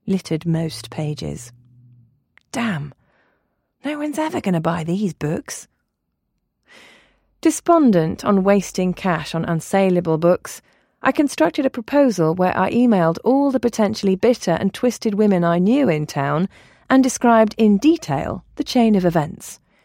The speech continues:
I concluded the story with a threat that I'd already written their names on the fly leaf of each and wouldn't erase it until they handed over twenty bucks.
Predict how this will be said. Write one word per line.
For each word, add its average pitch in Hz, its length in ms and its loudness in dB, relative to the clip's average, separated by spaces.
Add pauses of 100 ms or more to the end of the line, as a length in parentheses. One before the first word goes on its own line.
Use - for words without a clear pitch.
(600)
I 233 120 4
concluded 247 500 2
the 175 80 -4
story 165 460 2
with 180 140 -4
a 170 60 0
threat - 400 -2
that 180 180 -2
I'd 185 140 2
already 190 300 2
written 185 280 0
their 160 180 2
names 180 400 2
on 165 80 -2
the 160 80 -2
fly 226 320 2
leaf 202 300 2
of 180 100 -2
each - 360 -4 (280)
and 202 180 4
wouldn't 262 380 2
erase 233 380 4
it - 240 -2 (120)
until 196 200 -2
they 165 100 0
handed 233 380 0
over 175 320 2
twenty 156 340 -4
bucks. - 500 -8